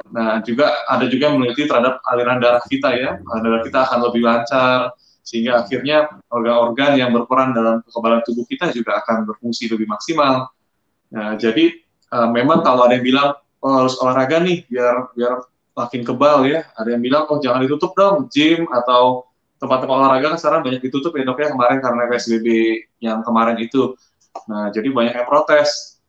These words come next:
Nanti kekebalan tubuh bisa turun nih, karena kita nggak bisa olahraga kalau nggak di gym. Apalagi di Jakarta kan susah ya, Dok, ya. Kita mau lari aja di luaran malah kita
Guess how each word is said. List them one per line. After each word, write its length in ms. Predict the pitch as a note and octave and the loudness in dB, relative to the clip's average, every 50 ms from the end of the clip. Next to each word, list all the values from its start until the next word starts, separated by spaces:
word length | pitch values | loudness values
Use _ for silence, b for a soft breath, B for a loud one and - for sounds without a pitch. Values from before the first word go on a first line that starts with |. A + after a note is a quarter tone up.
| _ - | _ -10
Nanti 160 | A2+ A2+ E3 | -8 -6 -6
kekebalan 400 | E3 D#3+ C#3 C3 B2+ C3 C3 B2+ | -6 -4 -2 0 2 2 2 0
tubuh 240 | C#3 E3 F3 D3+ D3 | 0 -2 -2 -2 -2
bisa 80 | D#3 | -2
turun 320 | D3 F3 F#3 G3 G3 F#3+ F#3+ | -2 0 2 2 2 2 2
nih, 160 | F#3 F3+ E3+ | 0 -2 -4
karena 320 | C#3+ C3 D3 E3 E3 E3 | -4 -2 0 0 0 0
kita 240 | E3 - - - F3+ E3+ - - - _ _ _ _ _ _ | -2 -4 -4 -2 -2 0 -2 -2 -6 _ _ _ _ _ _
nggak 160 | B2+ A#2 C3+ | -6 -4 -4
bisa 160 | C3+ B2+ B2+ | -2 0 0
olahraga 480 | B2 C#3 D3+ F3 F3+ F3 F3 E3 D#3 D#3 | 2 2 2 2 2 2 2 2 2 2
kalau 160 | C#3 C#3 C3+ | 2 2 0
nggak 160 | C3 B2+ C3+ | 0 -2 -2
di 80 | C#3+ D3 C#3 | -2 -4 -4
gym. 240 | - D3 D3+ D3 C#3 C3 A2+ - _ _ _ _ _ _ _ - | -4 -4 -2 -2 -2 -4 -6 -10 _ _ _ _ _ _ _ -10
Apalagi 360 | - B2 A#2 A#2+ B2 D#3 E3 | -4 -2 0 0 0 0 0
di 160 | C#3+ C3+ A#2+ | 0 0 0
Jakarta 400 | A#2 B2 A#2+ A#2 A#2 A#2+ - D3+ | -2 -2 -2 0 0 0 0 0
kan 160 | D#3 F3 E3 | -2 -2 -4
susah 240 | - D3+ - F3 E3 D3 | -6 -6 -4 -4 -2 -2
ya, 120 | C#3 C3+ | -2 -2
Dok, 120 | - - - | -4 -4 -4
ya. 160 | C3 C#3 C#3 C#3+ | -4 -4 -4 -6
Kita 280 | - C3+ C3 C3 C3 B2+ | -10 -6 -2 0 0 0
mau 360 | B2+ A#2 A2+ A2+ A2+ - - _ _ B2 | 0 -2 -4 -4 -6 -8 -14 _ _ -4
lari 280 | A#2 A#2 A#2 C3 A#2+ A#2 | -4 -2 -2 -2 -2 -2
aja 360 | A#2 A2+ - F3 F3 F3 F3 - _ - - - - - _ | -2 0 0 0 0 0 -2 -4 _ -16 -20 -20 -20 -20 _
di 160 | - A#2 A#2+ B2 | -10 -8 -8 -4
luaran 600 | C3 B2 B2 B2 C3 D3 E3 F3 E3 - - - - _ _ _ _ _ - | -2 0 2 4 4 4 4 2 0 -2 -6 -10 -16 _ _ _ _ _ -4
malah 320 | B2 A#2+ A#2 A#2+ A#2+ B2 - - - | 0 2 4 4 4 2 -2 -6 -8
kita 480 | - - C3 B2+ C3 B2+ B2+ B2 - | -8 -6 -2 0 2 2 2 2 0